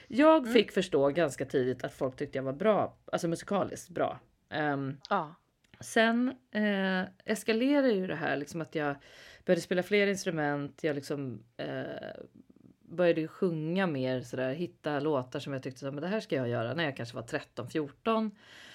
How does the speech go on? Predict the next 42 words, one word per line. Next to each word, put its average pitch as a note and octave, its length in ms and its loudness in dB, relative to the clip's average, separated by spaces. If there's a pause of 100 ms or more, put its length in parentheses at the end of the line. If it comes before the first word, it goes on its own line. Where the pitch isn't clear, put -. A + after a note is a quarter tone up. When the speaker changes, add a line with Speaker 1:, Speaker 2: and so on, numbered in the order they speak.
(480)
Speaker 1:
Började G3+ 280 8
ta F#3+ 140 4
lite - 140 -2
sånglektioner, A#3 1300 2
och F#3 140 -2
det G#3 160 2
var G#3+ 80 4
ju G3 80 6
i D#3+ 40 2
Bryssel, D4+ 580 0
och - 120 0
då G#3 80 0
bodde G3 260 0
ju F3+ 100 2
vi D3 180 4
liksom C#3 320 -2
i C#3 120 0
en C3+ 240 -2
så - 120 -4
här C3+ 80 0
liten B2+ 180 -8
skandinavisk D3 880 -2
community F#3 580 0
där C3+ 120 -2
nästan, B2+ 560 -6
ja, D#3 100 -8
men C#3+ 100 -2
Speaker 2:
Mm. A3+ 240 -2
Speaker 1:
många F3+ 260 2
kände D3+ 240 -2
till D3 200 -2
varandra. C#3+ 500 0
Det D3 120 -4
var F3 120 2
ju D#3 60 4
nästan D3+ 220 -6
som - 140 -8
att C#3 40 -4
bo C#3+ 160 -4
i A#2+ 40 -6
en B2+ 60 -8
småstad, E3+ 800 -4